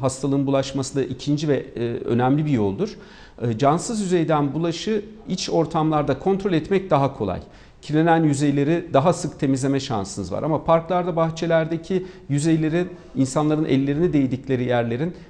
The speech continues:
e, ne kadar, e, sıklıkla temizlenebileceği tabii tartışma konusu. Bunu yapmak da mümkün olmayabilir. E, biraz bu, bu nedenle yapılmış bir şey ama yakın zamanda, e, onunla ilgili gevşetmeler de söz konusu olabilecek.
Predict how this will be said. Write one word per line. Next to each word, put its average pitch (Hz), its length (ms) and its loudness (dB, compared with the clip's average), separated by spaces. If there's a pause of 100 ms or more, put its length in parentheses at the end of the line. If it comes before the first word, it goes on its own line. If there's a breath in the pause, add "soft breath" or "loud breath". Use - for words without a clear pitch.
(120)
e, 120 280 0
ne 170 140 2
kadar, 143 300 2 (460)
e, 110 40 -4
sıklıkla 135 540 -4
temizlenebileceği 127 960 -2 (120)
tabii 131 340 -6 (220)
tartışma 160 420 0
konusu. 117 320 -2 (180)
Bunu 131 100 2
yapmak 135 420 0
da 131 40 0
mümkün 123 360 -2
olmayabilir. 107 720 -4 (420 loud breath)
E, 127 220 0 (220)
biraz 185 360 2
bu, 190 180 -2
bu 185 160 2
nedenle 135 400 4
yapılmış 107 460 -2
bir 117 60 -6
şey - 120 -4
ama 190 120 0
yakın 175 360 2
zamanda, 170 580 2 (160)
e, - 60 -8
onunla 160 580 0
ilgili 156 360 0
gevşetmeler 156 680 0
de 151 80 -2
söz 151 260 -4
konusu 156 320 -4
olabilecek. 151 520 -2